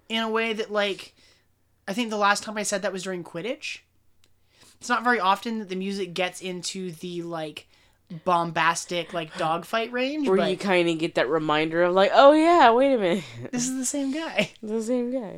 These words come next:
Speaker 2: the Star Wars.
Speaker 1: 'Cause that doesn't happen super often. Like,
Speaker 2: No,
Speaker 1: I don't
Speaker 2: usually it's that, it has that, like, sound to it that
Speaker 1: There
Speaker 2: it
Speaker 1: are no
Speaker 2: sounds very
Speaker 1: moments in
Speaker 2: magical.
Speaker 1: Jurassic Park where I'm like, "This sounds like Star Wars."
Speaker 2: Right.
Speaker 1: But it definitely happens in these movies.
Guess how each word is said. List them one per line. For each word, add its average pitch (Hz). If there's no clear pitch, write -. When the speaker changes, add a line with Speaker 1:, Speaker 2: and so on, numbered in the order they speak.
Speaker 2:
the 190
Star -
Wars. 180
Speaker 1:
'Cause 302
that 392
doesn't 392
happen 349
super 285
often. 208
Like, 190
Speaker 2:
No, 254
Speaker 1:
I 175
don't 226
Speaker 2:
usually 233
it's 196
that, 180
it 185
has 220
that, 156
like, 143
sound 143
to 143
it 123
that 147
Speaker 1:
There 233
Speaker 2:
it 247
Speaker 1:
are 262
no 277
Speaker 2:
sounds 247
very 247
Speaker 1:
moments 247
in 262
Speaker 2:
magical. 220
Speaker 1:
Jurassic 202
Park 196
where 185
I'm 185
like, 175
"This 262
sounds 226
like 190
Star 240
Wars." -
Speaker 2:
Right. 139
Speaker 1:
But 170
it 190
definitely 226
happens 214
in 262
these 277
movies. 320